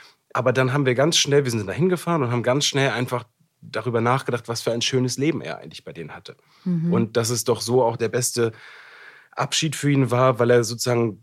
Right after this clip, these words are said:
Speaker 1: am Abend noch, äh, im Wald spazieren war und Ball gespielt hat und so nächsten Morgen, äh,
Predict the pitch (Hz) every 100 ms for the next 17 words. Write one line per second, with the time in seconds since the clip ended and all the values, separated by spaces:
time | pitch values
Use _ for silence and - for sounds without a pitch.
0 | - 123 - 139 143 127 127 - - 123
1 | 120 127 123 120 120 127 123 139 - 127
2 | 143 135 120 123 127 117 127 127 - 123
3 | 117 117 117 120 117 113 127 - 113 107
4 | 123 -